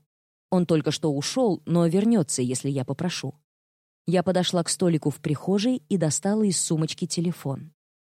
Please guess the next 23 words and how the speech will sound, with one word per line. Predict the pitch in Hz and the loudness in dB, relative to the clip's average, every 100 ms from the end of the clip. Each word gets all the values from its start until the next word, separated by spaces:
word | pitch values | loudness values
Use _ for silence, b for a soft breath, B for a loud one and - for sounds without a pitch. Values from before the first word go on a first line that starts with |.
| _ | _
Но | 208 214 | 2 4
как | 233 - | 0 2
только | 254 190 185 | 0 2 2
раздались | 180 170 180 185 147 | 2 2 2 2 0
гудки, | 160 - - 302 - _ _ _ | -2 -4 -2 -2 -4 _ _ _
аккумулятор | 190 - 190 170 160 170 233 | -2 2 4 4 4 2 -4
сел. | - - 127 113 _ _ _ _ _ - | -4 -2 -2 -4 _ _ _ _ _ 0
Я | 185 185 | 2 4
забыла | 160 156 180 202 | 2 0 0 0
зарядить | 175 165 147 127 120 | 0 0 0 -2 -6
телефон. | - 127 120 - - - _ _ _ _ _ _ | -2 -2 -4 -8 -10 -12 _ _ _ _ _ _
Даже | 240 247 | 4 4
если | 254 240 220 | 4 2 2
подключить | 208 - 208 - 233 - | 0 2 0 2 -2 2
его | 170 160 | 2 2
к | 151 | 0
сети, | - 233 214 - 120 - _ - | 0 0 -2 -2 -6 -8 _ 2
он | 226 | 4
оживет | 214 190 208 240 | 6 6 4 4
только | - 208 196 | 2 2 2
через | 175 190 175 | 2 2 4
несколько | 180 - 160 156 | 2 2 -2 0
минут. | 165 160 135 - | 0 2 0 -6